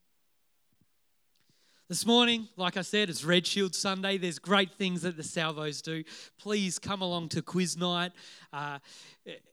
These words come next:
help us raise money for, for Salvos through digital door knock. If you don't have a link, I've got one in my office for you.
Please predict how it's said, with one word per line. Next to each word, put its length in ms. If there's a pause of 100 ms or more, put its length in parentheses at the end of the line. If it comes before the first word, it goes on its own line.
(140)
help 260
us 300
raise 260
money 240
for, 260 (420)
for 120
Salvos 460
through 200
digital 460
door 360
knock. 260
If 160
you 80
don't 160
have 200
a 40
link, 340
I've 200
got 180
one 380 (300)
in 100
my 160
office 360
for 320
you. 220